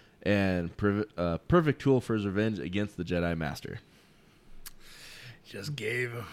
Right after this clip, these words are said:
Speaker 2: just, yep.
Speaker 1: Just walked right into that. <laughs>
Speaker 2: So,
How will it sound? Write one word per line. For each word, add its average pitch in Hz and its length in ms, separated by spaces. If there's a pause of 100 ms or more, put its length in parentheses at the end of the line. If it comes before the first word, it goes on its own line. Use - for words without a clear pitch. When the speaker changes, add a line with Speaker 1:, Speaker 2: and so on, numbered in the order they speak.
(140)
Speaker 2:
just, 110 300
yep. 131 360 (1040)
Speaker 1:
Just - 160
walked 98 260
right 156 300
into 120 240
that. 120 420
<laughs> 196 40 (800)
Speaker 2:
So, 175 600